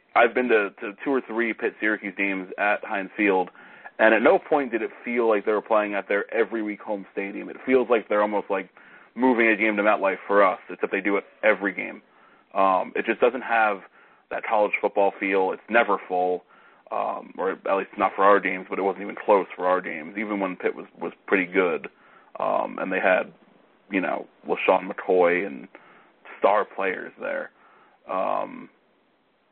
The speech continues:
so, it, I don't know. It, I've always had a weird feeling about Pitt. They definitely have a ton of history, but it just feels like they're such a second banana in that town compared to the Steelers that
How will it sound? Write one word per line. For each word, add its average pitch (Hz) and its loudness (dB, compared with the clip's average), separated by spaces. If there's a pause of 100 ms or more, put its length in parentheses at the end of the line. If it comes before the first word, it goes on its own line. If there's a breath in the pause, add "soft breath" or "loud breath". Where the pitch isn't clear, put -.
(160)
so, 120 4
it, 131 0
I 185 4
don't 165 2
know. 113 4
It, 123 2
I've 147 6
always 165 4
had 139 0
a 117 4
weird 107 -4
feeling 107 -4
about 107 0
Pitt. 127 0 (380 soft breath)
They 101 0
definitely 151 4
have - -6
a - -18
ton 117 -2
of 95 -8
history, 110 -6 (580 soft breath)
but 214 2 (480)
it 120 -2
just 143 2
feels 127 2
like 107 2
they're 104 0 (100)
such 117 4
a 107 -2
second 104 0
banana 98 -4
in 95 -8
that 95 -10
town 98 -4
compared 95 -4
to 90 -12
the 92 -16 (120)
Steelers 101 -2
that 92 2